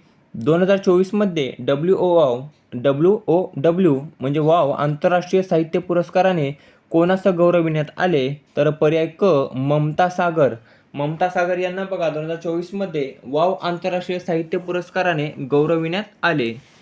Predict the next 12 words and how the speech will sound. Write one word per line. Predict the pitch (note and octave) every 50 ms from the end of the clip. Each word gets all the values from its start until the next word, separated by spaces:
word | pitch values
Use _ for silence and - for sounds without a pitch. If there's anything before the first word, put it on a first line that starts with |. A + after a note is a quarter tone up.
| _ _ _ _ _ _ - _ _ _ _ _ _ _ _ _ _ - - _ - - _ _ _ _ _ _ _ _ _ _ _ - - - - - - - _ _ _ _ _ _ _ _ - -
नंतर | C#3+ D3 E3+ F3+
पर्याय | F3+ - G3 E3+ F3 F#3 G3
अ | - - F#3
आहे | G3 G3+ G#3+
बघा, | G#3 G3+ G3 E3+ F3 F3+ E3
लोकेश | D3+ C#3 C#3+ D#3 E3+ E3+ F#3+ G3 G3 -
मुनी. | G3+ G#3 A3 G#3+ F#3+ D3+ D3 D3 D3 _ _ _ - -
तर |
लोकेश | D#3 D#3 E3 E3+ E3+ E3+ G3+ G3 G3 G#3
मुनी | F#3+ F#3+ F#3+ F#3+
यांना | G3 F#3+ G3+ G#3
बघा, | G3+ F#3 D#3 D3+ D3